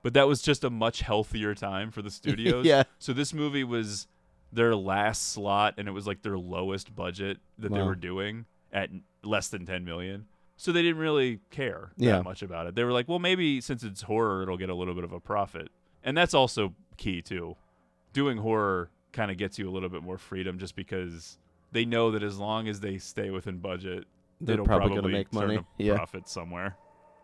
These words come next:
Speaker 1: The cast and crew were given the luxury of having two weeks of rehearsal time in late November of eighty-four prior to filming,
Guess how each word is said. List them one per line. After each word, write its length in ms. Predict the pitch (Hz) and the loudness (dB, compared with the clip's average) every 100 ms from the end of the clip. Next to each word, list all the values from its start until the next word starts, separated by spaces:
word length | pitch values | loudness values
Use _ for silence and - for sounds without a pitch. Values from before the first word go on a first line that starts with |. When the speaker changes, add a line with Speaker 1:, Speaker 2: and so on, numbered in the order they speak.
| - - _ | -20 -20 _
Speaker 1:
The 60 | - | -12
cast 400 | - 139 139 - | -4 0 0 -2
and 100 | 143 | -8
crew 520 | - 139 139 143 131 - | -6 -4 -4 -4 -6 -10
were 180 | - 120 | -6 -4
given 280 | 113 120 123 | -2 -4 -4
the 80 | 117 | -4
luxury 580 | 113 113 117 113 110 | -2 -4 -4 -4 -2
of 160 | 95 95 | -2 -4
having 320 | 107 101 98 | -4 -4 -6
two 180 | 98 156 | -6 -4
weeks 280 | 147 131 - | -2 -4 -6
of 140 | 110 | -8
rehearsal 400 | 104 104 104 - | -6 -4 -4 -6
time 320 | 101 104 101 98 | -8 -6 -4 -4
in 160 | 92 | -4
late 240 | 95 104 107 | -4 -4 -4
November 580 | 101 101 101 101 101 | -6 -6 -4 -4 -4
of 160 | 92 90 | -4 -6
eighty-four 560 | 95 90 92 131 127 120 | -8 -8 -10 -4 -4 0
prior 280 | 113 104 92 | 0 0 -2
to 60 | |
filming, 540 | - 139 143 135 127 | -6 -6 -4 -4 -6